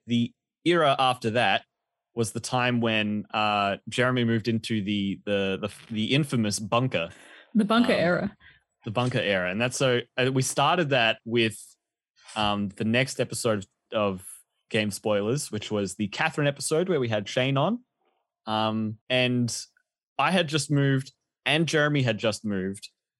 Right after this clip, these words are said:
Speaker 1: And so neither of us had that, had that much time to play it. I played it literally all of it in the day prior, like,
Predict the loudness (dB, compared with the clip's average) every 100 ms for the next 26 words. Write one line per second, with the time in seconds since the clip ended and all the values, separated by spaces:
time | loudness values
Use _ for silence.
0 | _ -6 -4 0 2 2 2 2 2 0
1 | 0 -2 -2 -2 -2 -2 -2 -2 -2 0
2 | 0 2 0 0 2 2 0 -2 -4 0
3 | 2 2 0 -4 _ _ _ 0 4 4
4 | 4 2 2 0 0 2 0 0 -2 2
5 | 2 2 0 -4 _ _ _ _ -4 -4